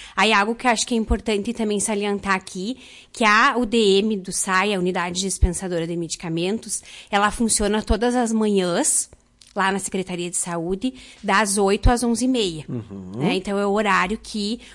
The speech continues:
Speaker 1: os pacientes podem vir retirar sua medicação.
Speaker 2: E é grande o número de pacientes que são assistidos, que são atendidos pelo sai?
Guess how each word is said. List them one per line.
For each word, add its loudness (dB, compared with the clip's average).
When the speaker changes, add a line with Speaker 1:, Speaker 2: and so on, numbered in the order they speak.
Speaker 1:
os 0
pacientes 0
podem 2
vir 0
retirar -2
sua 0
medicação. -4
Speaker 2:
E 6
é 6
grande 8
o 6
número 6
de 4
pacientes 4
que -4
são 4
assistidos, 2
que -8
são 6
atendidos 4
pelo -2
sai? 0